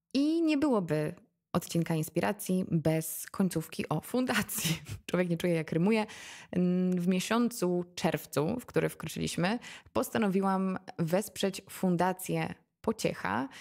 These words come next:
i według informacji na stronie jest to fundacja, której marzeniem, celem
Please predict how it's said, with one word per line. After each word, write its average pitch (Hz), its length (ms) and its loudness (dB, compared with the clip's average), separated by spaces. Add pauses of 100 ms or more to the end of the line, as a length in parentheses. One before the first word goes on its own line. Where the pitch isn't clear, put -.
(420)
i 220 260 4
według 214 320 0
informacji 180 580 0
na 165 160 2
stronie 160 560 0
jest 196 520 0
to 175 220 2
fundacja, - 600 0
której 214 340 0
marzeniem, 185 720 2
celem 220 360 0